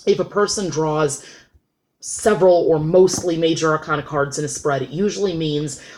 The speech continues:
something really big is moving in their lives. Um, the other thing to think about in relationship to the trump cards, the major arcana versus the minor arcana cards, is that the major arcana cards are, usually have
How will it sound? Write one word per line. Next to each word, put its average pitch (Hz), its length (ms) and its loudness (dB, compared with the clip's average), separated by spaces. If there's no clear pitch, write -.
something 165 440 -2
really 165 240 0
big 139 560 -2
is 147 220 -4
moving 147 300 -2
in 123 100 -8
their 123 160 -10
lives. - 600 -10
Um, 151 320 -4
the 180 140 2
other 214 160 6
thing 202 240 0
to 170 60 -2
think 180 240 -6
about 156 320 -2
in 160 100 -2
relationship 156 720 -2
to 156 320 -4
the 139 220 -6
trump 175 340 -2
cards, 131 380 -8
the 156 80 -8
major 156 260 0
arcana 143 600 -4
versus 156 460 -2
the 160 80 -6
minor 202 260 4
arcana 147 480 0
cards, 131 560 -2
is 160 220 2
that 156 260 0
the 156 220 -4
major 170 340 -2
arcana 156 400 -2
cards 143 640 -4
are, 151 360 -2
usually 196 440 0
have 151 500 -2